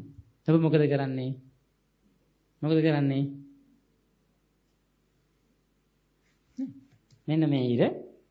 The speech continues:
මෙහෙම කරනවා. හා.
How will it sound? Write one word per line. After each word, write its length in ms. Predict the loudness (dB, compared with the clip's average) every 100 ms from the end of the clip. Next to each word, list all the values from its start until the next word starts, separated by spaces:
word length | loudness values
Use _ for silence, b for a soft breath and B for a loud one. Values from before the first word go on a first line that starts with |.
| _ _ _ _ _ _ _ _ _ _ _ -6
මෙහෙම 160 | -4 -4
කරනවා. 340 | -6 -10 -14 _ _ _ _ _ _ _ _ _ _ _ _ _ -14
හා. 200 | -14